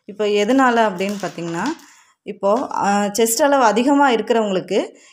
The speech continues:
இந்த ரவுண்டோட இந்த ஆர்ம் ஹோல் ஜாயிண்ட் இருக்கு இல்லைங்களா, இதோட அகலம், இந்த அகலம் வந்து எக்ஸ்டெண்ட் ஆயிட்டே போகும்போது அவங்களுடைய அந்த க-, கையோட, அ,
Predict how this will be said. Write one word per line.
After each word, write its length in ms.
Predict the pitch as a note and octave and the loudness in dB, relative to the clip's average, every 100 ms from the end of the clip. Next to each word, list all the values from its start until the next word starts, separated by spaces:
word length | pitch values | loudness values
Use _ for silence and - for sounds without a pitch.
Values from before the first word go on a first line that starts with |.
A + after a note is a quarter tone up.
| - | -8
இந்த 160 | G#3+ G#3 | 0 4
ரவுண்டோட 580 | G#3 A#3 D#4+ E4 A#3+ G#3 C4 E4 - _ _ _ - | 4 4 2 2 2 2 0 -4 -12 _ _ _ -8
இந்த 100 | G3+ | 0
ஆர்ம் 220 | G#3 A#3+ C4+ | 2 4 2
ஹோல் 200 | B3 A3 - _ _ _ _ - | 0 -2 -8 _ _ _ _ -6
ஜாயிண்ட் 340 | G3+ A3+ A#3+ | 0 2 0
இருக்கு 160 | G#3+ F#3 | -2 -4
இல்லைங்களா, 240 | F#3+ D4 | -2 0
இதோட 300 | A3+ A3 A3+ G3 | 2 2 2 2
அகலம், 420 | F#3+ B3+ D4 A3 | 2 2 2 0
இந்த 180 | G#3 G#3 | 0 2
அகலம் 360 | G3 A#3+ D4 C4 | 2 2 0 0
வந்து 140 | A3+ B3+ | 0 0
எக்ஸ்டெண்ட் 400 | A3 - A#3+ A3 | 0 -2 0 0
ஆயிட்டே 300 | G3+ G3+ A#3 | 0 -2 -2
போகும்போது 560 | G3+ G3 G3+ F#3 E3 G#3+ - - - - | -2 -2 -2 -4 -2 -4 -4 -12 -20 -12
அவங்களுடைய 480 | G3 G#3 G#3+ G#3+ G#3 | -6 0 2 4 4
அந்த 180 | G3 F#3+ | 2 -2
க-, 320 | F#3+ G3+ F#3+ F#3 | 0 2 2 0
கையோட, 440 | G#3+ A#3 C#4+ C4+ G#3 - - _ _ | 0 4 4 4 2 -2 -14 _ _
அ, 160 | F#3+ | -8